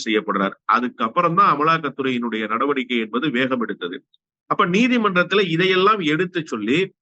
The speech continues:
அமலாக்கத்துறை திட்டமிட்டு இந்த வழக்கில் நுழைந்ததனுடைய நோக்கம் என்ன அப்படிங்கிறத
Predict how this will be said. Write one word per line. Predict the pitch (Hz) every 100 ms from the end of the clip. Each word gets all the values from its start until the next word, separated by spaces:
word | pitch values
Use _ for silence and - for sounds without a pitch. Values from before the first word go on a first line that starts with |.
| _ _ _ -
அமலாக்கத்துறை | 143 226 226 202 170 190 208
திட்டமிட்டு | - 180 226 208 185 214
இந்த | 196
வழக்கில் | 151 156 170 175 156
நுழைந்ததனுடைய | 165 170 160 151 143 135 156 160
நோக்கம் | 151 165 156
என்ன | 139 131 131 117 - 120
அப்படிங்கிறத | 123 139 113 120